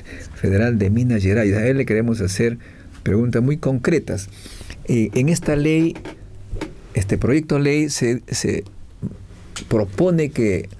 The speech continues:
un organismo supervisor va a aprobar, eh, los cursos que se dictan en las universidades, eh, de Perú.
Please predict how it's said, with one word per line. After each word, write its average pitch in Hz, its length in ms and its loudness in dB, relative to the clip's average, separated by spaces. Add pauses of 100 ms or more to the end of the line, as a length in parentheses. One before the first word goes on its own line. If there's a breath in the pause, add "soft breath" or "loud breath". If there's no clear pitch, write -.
(380 loud breath)
un 147 180 4
organismo 131 640 2 (760 loud breath)
supervisor 120 760 2 (120)
va 143 200 2
a 120 180 0
aprobar, 113 800 2
eh, 110 180 2
los 98 460 0
cursos 175 560 0
que - 160 -2
se 110 160 0
dictan 151 460 0 (560 loud breath)
en 165 160 2
las 139 180 0
universidades, 139 960 2
eh, 95 240 2
de 95 180 2 (200)
Perú. 139 320 2